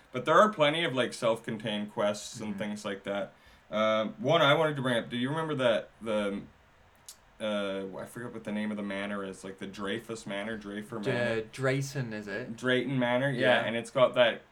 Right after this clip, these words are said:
Speaker 1: quest about the ghost, I wanna say.
Speaker 2: Yes.
Speaker 1: Yeah, and, like, that whole thing is, like, you wouldn't even know it if you didn't stumble upon this mansion, but it's this, like, self-contained, really intricate quest with, like,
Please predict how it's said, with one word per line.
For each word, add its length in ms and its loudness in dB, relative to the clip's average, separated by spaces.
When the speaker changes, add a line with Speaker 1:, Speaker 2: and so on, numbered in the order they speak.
Speaker 1:
quest 380 0
about 260 -4
the 60 -8
ghost, 540 -4
I 100 -6
wanna 220 -4
say. 300 -6
Speaker 2:
Yes. 480 2
Speaker 1:
Yeah, 300 2
and, 160 0
like, 240 2
that 220 6
whole 160 2
thing 260 0
is, 140 -6
like, 280 -2
you 140 -8
wouldn't 180 -2
even 180 -2
know 200 4
it 80 0
if 60 -2
you 80 -4
didn't 180 -4
stumble 360 -4
upon 320 -2
this 180 -8
mansion, 460 -4
but 120 -8
it's 160 -12
this, 180 -12
like, 200 -2
self-contained, 1040 -2
really 520 -2
intricate 540 -4
quest 360 0
with, 120 -12
like, 200 -6